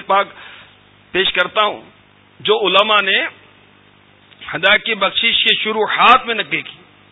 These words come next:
الاحسان بترتیب صحیح ابن حبان، حدیث نمبر چھ ہزار باون۔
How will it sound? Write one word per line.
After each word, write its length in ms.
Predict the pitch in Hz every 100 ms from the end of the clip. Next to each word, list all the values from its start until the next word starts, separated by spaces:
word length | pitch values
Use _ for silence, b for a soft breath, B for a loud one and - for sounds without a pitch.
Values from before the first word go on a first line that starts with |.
| -
الاحسان 720 | 185 208 170 - 196 214 220
بترتیب 720 | 190 185 - 180 135 214 233 233 -
صحیح 260 | 175 180 214
ابن 200 | 165 165
حبان، 640 | 165 - 180 165 202 214
حدیث 400 | 180 170 190 -
نمبر 380 | 185 180 185 220
چھ 160 | - 185
ہزار 480 | 180 156 160 196 220 B B B 131
باون۔ 260 | 139 127